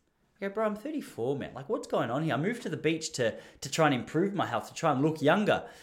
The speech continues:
And, uh, I said to her, "What the heck? Forty-three? Why do you say forty-three?" And the worst part, she goes, "Man, you got white stuff in the corner of your mouth. You got that white stuff, and that's what old people get."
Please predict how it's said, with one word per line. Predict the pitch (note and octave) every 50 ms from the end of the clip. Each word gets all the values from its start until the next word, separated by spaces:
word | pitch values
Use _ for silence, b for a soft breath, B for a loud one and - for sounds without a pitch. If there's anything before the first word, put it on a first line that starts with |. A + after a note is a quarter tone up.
| B B B B B B
And, | - D3+ D#3 D#3 D3
uh, | E3+ F3+ G3
I | A3
said | - - -
to | E4+
her, | F#4 F#4
"What | F#4 G#4 A4+ A4+
the | - D#4+
heck? | F#3+ G3 C#4+ F#4+ F#4+
Forty-three? | - - - E4+ F#4+ G4 E4+ C4+ G3+ - D#4+ F#4 G4+ E4 D4
Why | C#4 E4 F#4+ G4+
do | G4+
you | G4+ F#4+
say | - E4+ F4+
forty-three?" | F4 - F4+ F4+ - - F4+ F4+ - B B B B B B B B
And | - A3+ A3
the | B3+
worst | C#4+ C#4+ C#4 -
part, | A#3 G#3+
she | G#3+ A#3
goes, | A#3 A#3
"Man, | A#3+ B3+ A3+
you | A#3
got | C4+ - E3+
white | E3+ G#3 B3 D4 C4+
stuff | - - F3 D3+ -
in | E3 D3+
the | D3
corner | C#3+ - F3+ E3+ D3+ C#3+
of | C3
your | B2+ C3+ B2+
mouth. | B2+ B2 A2+ G#2 G#2 -
You | - F#3
got | G#3 B3
that | G3+ F3+ E3 -
white | F#3+ G#3+ A#3+ A#3+
stuff, | - - - G3 C#3+ -
and | - C#3+ C3+ D#3+
that's | G3 G3 -
what | F3+ -
old | E3 G3 G#3+ G#3
people | G#3+ G3+ F#3+ D3 D3
get." | D3 C3+ B2 G2+ - B